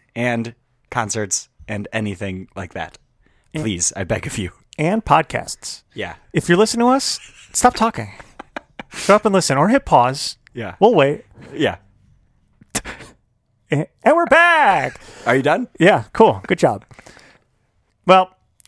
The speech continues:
Speaker 2: we'll rant and, and talk some more shit. Uh, maybe talk about some fights and stuff.
Speaker 1: Mm-hmm. I wanna fight people that talk at shows.
Speaker 2: Yeah.
Speaker 1: Is what I'm getting at.
Speaker 2: Exactly. Getting some, uh, some penalty minutes and
Speaker 1: Mm-hmm.
Speaker 2: some, uh,
Speaker 1: Get sent to the box.
Speaker 2: Yeah,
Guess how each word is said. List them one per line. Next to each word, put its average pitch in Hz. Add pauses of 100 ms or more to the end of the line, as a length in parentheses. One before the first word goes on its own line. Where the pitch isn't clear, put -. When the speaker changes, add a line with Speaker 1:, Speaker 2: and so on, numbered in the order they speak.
(140)
Speaker 2:
we'll 202
rant 165
and, 135 (100)
and 143
talk 139
some 147
more 135
shit. 135 (480)
Uh, 131
maybe 190
talk 190
about 160
some 135
fights 226
and 117
stuff. 101
Speaker 1:
Mm-hmm. 110
I 104
wanna 107
fight 95
people 87
that 82
talk 90
at -
shows. - (160)
Speaker 2:
Yeah. 190 (100)
Speaker 1:
Is 104
what 101
I'm 92
getting 87
at. -
Speaker 2:
Exactly. 143 (760)
Getting 151
some, 135
uh, 131 (340)
some 127
penalty 139
minutes 151
and 147
Speaker 1:
Mm-hmm. 107
Speaker 2:
some, 127
uh, 123
Speaker 1:
Get 196
sent 95
to 101
the 104
box. -
Speaker 2:
Yeah, 240